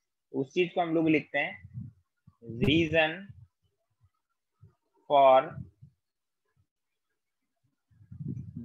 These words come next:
depression in freezing point, reason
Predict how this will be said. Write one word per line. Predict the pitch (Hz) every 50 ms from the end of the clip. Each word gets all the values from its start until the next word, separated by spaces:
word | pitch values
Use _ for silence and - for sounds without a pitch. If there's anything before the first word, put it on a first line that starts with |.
| 120 139
depression | 135 - - 143 139 139 147 - - 156 147 147 160 170 - _ _ - 120
in | 120 120 123 135 151 165 _ _ _ _ _ _ _ _ _ _ _ _ _ _ _ - - _ _ _ _ _ _ - _ _ _ -
freezing | - 135 131 123 127 135 139 135 131
point, | 143 131 - - - - _ _ _ - - - - - _ _ _ - 95 - _ _ _ _ _ _ _ _ _ _ _ _ _ _ - - _ _ - _ _ _ _ _ -
reason | 120 123 127 127 151 160 170